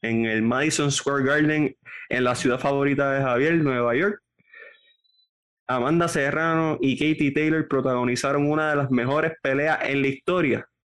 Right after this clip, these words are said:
sin imp-, sin distinción de género, pero sin duda la mejor pelea en la historia del boxeo femenino, luego de que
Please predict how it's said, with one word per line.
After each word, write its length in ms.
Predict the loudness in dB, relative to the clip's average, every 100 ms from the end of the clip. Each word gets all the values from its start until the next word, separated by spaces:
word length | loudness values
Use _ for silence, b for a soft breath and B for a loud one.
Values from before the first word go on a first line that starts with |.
| -10
sin 260 | -2 0
imp-, 280 | 0 -2 -8 -4
sin 180 | 0
distinción 500 | 0 0 0 0 0
de 80 | 0
género, 400 | 2 0 -2 -4 -4
pero 160 | -2
sin 240 | 0 2 2
duda 200 | 2 2
la 120 | 2
mejor 320 | 0 0 -2
pelea 420 | -2 0 0 -4 B B B -6
en 260 | -2 0
la 60 | 0
historia 480 | -2 -2 0 2 2
del 140 | 2
boxeo 400 | 0 -2 -2 -2
femenino, 680 | -2 0 2 2 2 0 -4 _ _ b b -20 b _ _ _
luego 560 | -2 0 2 2 0 -6 -8
de 220 | -2 0
que 280 | 0 -2 -4